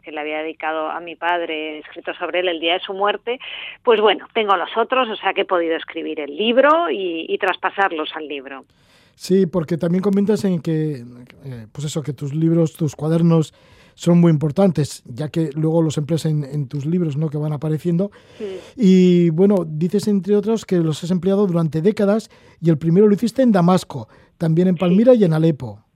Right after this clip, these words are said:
Speaker 1: Sí, sí, sí. Pues sí, yo no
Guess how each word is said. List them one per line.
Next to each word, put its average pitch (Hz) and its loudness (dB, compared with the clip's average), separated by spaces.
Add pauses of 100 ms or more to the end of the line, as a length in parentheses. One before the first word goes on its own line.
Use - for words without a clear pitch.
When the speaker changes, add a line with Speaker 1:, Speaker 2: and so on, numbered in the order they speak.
(360)
Speaker 1:
Sí, 240 2 (840)
sí, 330 6
sí. 262 0 (580)
Pues 220 4 (120)
sí, 254 4
yo 220 4
no 254 0